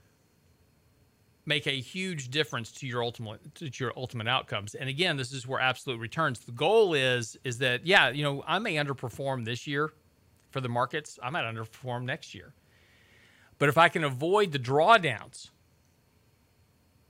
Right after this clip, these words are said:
and create stability during drawdown periods, then I don't have to spend a lot of time getting back to even. And that's the, and, and not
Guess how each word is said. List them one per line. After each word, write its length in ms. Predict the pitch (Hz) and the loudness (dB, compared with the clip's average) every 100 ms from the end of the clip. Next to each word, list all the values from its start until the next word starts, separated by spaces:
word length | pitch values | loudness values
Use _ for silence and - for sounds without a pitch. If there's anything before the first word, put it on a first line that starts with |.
| _ _ _ _ _ _ _ _ _ _ _ _ - | _ _ _ _ _ _ _ _ _ _ _ _ -2
and 520 | 160 151 147 143 139 - - | 2 4 6 4 0 -6 -14
create 720 | - 170 160 165 170 165 - - _ _ _ _ _ _ _ _ _ _ _ _ _ _ _ _ _ - | -2 4 6 8 6 0 -6 -20 _ _ _ _ _ _ _ _ _ _ _ _ _ _ _ _ _ -20
stability 680 | - 165 127 190 214 147 123 | -6 -2 2 4 4 2 0
during 300 | 131 131 120 | 0 0 0
drawdown 400 | 120 110 107 98 | 0 0 -2 -6
periods, 560 | 107 87 82 87 - - _ _ _ _ _ _ _ _ _ 139 | -8 -8 -10 -12 -16 -20 _ _ _ _ _ _ _ _ _ 0
then 180 | 151 | 4
I 60 | 165 | 6
don't 160 | 180 165 | 6 4
have 160 | 160 | 0
to 100 | 143 | -2
spend 680 | - - 156 147 139 127 - - _ 131 | -8 -2 0 0 -2 -6 -12 -20 _ 2
a 20 | |
lot 220 | 139 143 | 6 6
of 80 | - | 4
time 340 | 156 165 143 | 0 2 0
getting 260 | 127 139 131 | 0 0 2
back 200 | 117 110 | 2 0
to 80 | - | -2
even. 320 | 226 185 131 | -2 0 0
And 100 | 139 | 0
that's 200 | 143 - | -2 -2
the, 180 | 147 135 | -4 -2
and, 280 | 151 131 - - - - - | -2 -4 -6 -20 -20 -20 -4
and 300 | 143 135 143 | 0 2 4
not 280 | 180 220 | 6 6